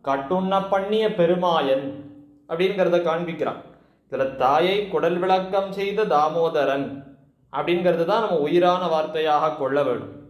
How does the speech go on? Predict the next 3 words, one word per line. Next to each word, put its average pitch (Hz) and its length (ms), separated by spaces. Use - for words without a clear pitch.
ஏன்னா, 143 260
கண்ணன் 185 420
பிறந்தது 185 520